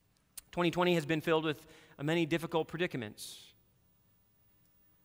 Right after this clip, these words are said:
We've all felt the effects. Maybe it's been a particularly hard year for you. Maybe you,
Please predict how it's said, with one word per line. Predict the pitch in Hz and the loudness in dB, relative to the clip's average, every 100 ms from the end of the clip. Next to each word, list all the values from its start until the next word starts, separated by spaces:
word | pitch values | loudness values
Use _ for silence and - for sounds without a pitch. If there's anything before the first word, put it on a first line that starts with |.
| _ _ _ _ _ - | _ _ _ _ _ -6
We've | 139 | 4
all | 156 160 | 6 6
felt | 180 170 | 6 4
the | 151 | 0
effects. | - 180 196 - - - - - - _ _ _ _ _ _ _ _ _ _ _ _ - 139 | 2 4 4 0 -10 -10 -12 -14 -20 _ _ _ _ _ _ _ _ _ _ _ _ -14 0
Maybe | 165 180 | 2 4
it's | 165 | 2
been | 175 156 | 2 0
a | |
particularly | 135 170 160 160 160 156 | -2 -4 -2 0 2 2
hard | 139 170 165 160 147 | 0 4 4 2 0
year | 160 | -2
for | - 147 | -4 -6
you. | 147 156 151 - _ _ _ _ _ _ _ _ - 320 | -4 -4 -8 -16 _ _ _ _ _ _ _ _ -20 -6
Maybe | 143 170 180 | 0 0 0
you, | 165 175 | -4 -8